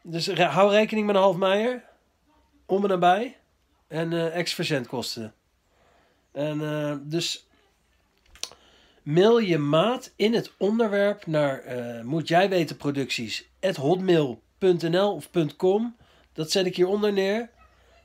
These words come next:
En, eh, nou, dan ben ik maar fucked. Ik weet het verder ook niet. Ehm, project merch.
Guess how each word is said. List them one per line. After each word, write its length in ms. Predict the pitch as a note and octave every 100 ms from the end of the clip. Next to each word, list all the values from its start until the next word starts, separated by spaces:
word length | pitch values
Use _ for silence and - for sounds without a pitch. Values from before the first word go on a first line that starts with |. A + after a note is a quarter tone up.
| _
En, 220 | E3 F3
eh, 400 | F3 E3+ E3+ E3
nou, 360 | F#3+ F3+ E3 - - _ _ - - F#4+ B3
dan 120 | F3
ben 120 | E3+ E3
ik 80 |
maar 140 | D#3 D3+
fucked. 420 | - F3 F3 -
Ik 100 | E3
weet 180 | D#3+ E3
het 100 | C#3+
verder 280 | E3 D3+ D3+
ook 100 | E3
niet. 260 | D#3+ D3 _ _ - - _ _ _ _
Ehm, 420 | - E3 D#3+ D#3 D3+ D#3+ _ _ _ _ _ _ _ _
project 420 | F#3+ G3+ G3+ F3
merch. 540 | F3+ F3+ D#3+ - -